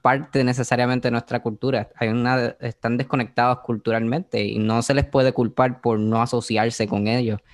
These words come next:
Y entonces, eh, cuando se traen, cuando se trae la música puertorriqueña a, a las salas de conciertos, eh, con un sonido sinfónico, le da esa conexión cultural que las personas buscan cuando a-, asisten a un concierto y los llama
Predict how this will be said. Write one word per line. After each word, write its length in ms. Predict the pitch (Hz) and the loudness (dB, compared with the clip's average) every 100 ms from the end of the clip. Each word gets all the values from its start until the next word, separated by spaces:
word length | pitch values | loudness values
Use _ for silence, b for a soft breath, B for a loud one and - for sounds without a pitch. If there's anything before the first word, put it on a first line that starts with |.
| b | b
Y 100 | 117 | -2
entonces, 420 | 107 123 - 147 | 0 -4 -2 0
eh, 580 | 143 135 87 113 107 - | 2 0 0 0 0 -2
cuando 380 | - 110 107 110 | -2 0 2 0
se 140 | 117 | 0
traen, 680 | 101 120 127 135 131 123 - _ | 0 2 4 4 2 0 -4 _
cuando 240 | - 107 | -4 -2
se 140 | 107 107 | -2 -2
trae 420 | - 120 135 131 | 2 4 4 2
la 120 | 113 | 2
música 360 | 110 113 120 113 | 0 -2 -2 -2
puertorriqueña 1080 | 113 104 110 110 110 117 113 110 107 104 - | -2 -2 -2 -2 0 0 0 0 0 -2 -6
a, 440 | - 107 101 101 95 | -4 0 2 0 -2
a 180 | - | -2
las 160 | 101 104 | -2 -2
salas 320 | - 110 110 | -2 0 0
de 100 | 110 | 0
conciertos, 800 | 113 107 - 123 120 - 107 110 _ _ _ | -2 -2 0 0 0 -2 -2 -4 _ _ _
eh, 380 | - 107 98 98 | -6 -4 -4 -6
con 140 | - 98 | -4 -2
un 140 | 101 | -2
sonido 440 | - 110 107 110 107 | -2 -2 0 0 0
sinfónico, 720 | 107 - 131 135 113 107 104 b b - | -4 -2 0 0 0 -2 -4 b b -2
le 200 | 120 120 | 2 4
da 260 | 135 147 | 4 4
esa 180 | 139 147 | 2 0
conexión 460 | 143 135 120 143 139 | 0 -2 0 -2 0
cultural 600 | 139 131 131 131 139 139 | -2 0 0 2 2 2
que 100 | 120 | -2
las 100 | 107 | -4
personas 480 | - 107 - 117 117 | -4 -2 0 -2 0
buscan 460 | 214 - - 107 | -4 -4 -4 -2
cuando 640 | 104 98 101 101 98 98 - | -2 -4 -2 -2 -2 -2 -4
a-, 180 | - 98 | -6 -4
asisten 500 | 107 104 101 - 104 | -6 -6 -8 -4 -2
a 40 | 101 | -2
un 100 | 101 | -2
concierto 640 | 107 98 104 98 - 98 | -4 -2 -4 -4 -6 -6
y 80 | 101 | -2
los 180 | 104 98 | -2 0
llama 540 | 101 110 113 107 | 0 2 0 -2